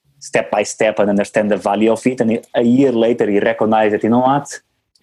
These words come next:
I really, you know, Google Ads actually might work." And he, even after a year, he said, "Might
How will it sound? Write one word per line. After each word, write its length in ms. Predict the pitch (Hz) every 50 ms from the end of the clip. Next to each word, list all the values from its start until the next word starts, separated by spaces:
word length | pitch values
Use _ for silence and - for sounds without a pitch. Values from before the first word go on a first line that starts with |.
| _ -
I 80 | 104
really, 440 | 107 123 139 143 139 135 135 135 - - _ -
you 100 | 135 143
know, 140 | 147 147
Google 280 | 135 135 143 147 147 143
Ads 160 | 139 135 123
actually 320 | 131 123 120 - 123 120 113
might 240 | 110 107 104 -
work." 320 | 98 90 85 - - - _ _ _ _ _ _ _
And 120 | - 110 113
he, 80 | 127
even 300 | 131 - 139 143 147 139
after 200 | 139 120 - -
a 60 | 123 120
year, 140 | 120 120 117
he 80 | 110
said, 180 | - - 101 98
"Might 460 | 107 110 104 104 104 - - -